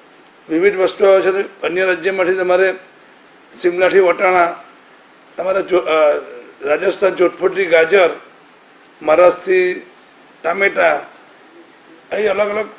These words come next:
શાકભાજીઓ સુરતમાં આવે છે. અને સુરત શહેરની જે સિત્તેર લાખની વસ્તી છે,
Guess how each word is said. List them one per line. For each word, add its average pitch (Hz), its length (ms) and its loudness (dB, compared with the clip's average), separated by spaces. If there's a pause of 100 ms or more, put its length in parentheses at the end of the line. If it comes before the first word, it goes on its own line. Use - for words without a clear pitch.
શાકભાજીઓ 190 540 -4
સુરતમાં 175 440 -8
આવે 214 140 -4
છે. 151 160 -4 (540)
અને 175 140 -10
સુરત 208 300 -4
શહેરની 190 380 -2
જે 196 60 4
સિત્તેર 165 280 -12
લાખની 180 300 -2
વસ્તી 190 240 -10
છે, 160 160 -4